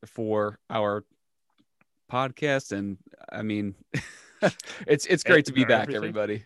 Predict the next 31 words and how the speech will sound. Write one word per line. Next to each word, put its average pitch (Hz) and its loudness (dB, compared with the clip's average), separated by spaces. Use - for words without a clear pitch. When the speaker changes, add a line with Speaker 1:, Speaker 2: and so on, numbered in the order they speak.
Speaker 2:
<laughs> - -2
Speaker 1:
I, 147 4
I, 123 -2
I - 4
don't, 123 2
I 123 4
don't 123 0
know 123 0
what 120 -4
to 117 -6
say. 107 -2
Um, 113 2
yeah, 104 -2
I'm 127 -6
just 127 -4
so 143 4
happy 135 2
to 120 -4
be 113 -2
doing 110 0
this 107 -8
again. 104 -4
We're 117 -6
gonna 110 -2
be 107 -4
doing 104 -4
this 101 -8
every, 107 -4
every 120 -2
other 120 -2
week, 110 -4